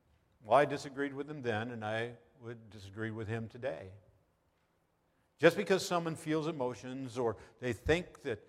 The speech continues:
that, uh, somehow they are okay, that doesn't make it okay with God. It doesn't make it okay so that they can have a relationship with God.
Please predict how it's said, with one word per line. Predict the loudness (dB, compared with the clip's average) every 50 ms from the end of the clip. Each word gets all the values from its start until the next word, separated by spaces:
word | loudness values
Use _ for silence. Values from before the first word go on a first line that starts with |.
| -20 -20 _ _ _ 0
that, | 2 2 2 0 -8 -20 -20 _ _ _ _ _ _ _ _ _ _ _ -4
uh, | -2 -2 0 -2 -4 -6 -10 -12
somehow | 0 4 6 6 6 6 4 4 4 4 4 2 4
they | 6 6 6 6
are | 6 4 4 2
okay, | 2 0 -2 -6 -12 -10 -10 -10 -10 -10 -12 -10 -10
that | -10 -10 -8 -6
doesn't | -6 -6 -6 -8 -12 -14
make | -12 -8 -4 -4 -4 -4 -6 -10
it | -16 -16 -16 -20 _ _ _ _ _ _ _ _ _ _ _ _ _ -4
okay | -2 -2 -2 -2 -4 -8 -8 -8
with | -8 -12 -10 -6
God. | -4 -4 -4 -4 -8 -14 -18 -20 _ _ _ _ _ _ _ _ _ _ _ _ _ _ _ _ _ _ _ _ _ -10
It | 2 8
doesn't | 8 10 10 8 4 -4 -4
make | -2 2 4 4 4 4 4
it | 4 4 4 2 -2 -8 -6
okay | -6 -6 -6 -4 -2 0 0 0 -2 -6 -8 -12 -16 -20 -20 -20
so | -10 -6 -4 -2
that | -2 -2 0
they | 0 0
can | 0 -2 -6 -8
have | -8 -6 -6
a | -6
relationship | -4 -4 -2 0 0 0 0 -2 -6 -12 -14 -14 -16 -16 -14 -14
with | -14 -14
God. | -10 -10 -10 -10 -10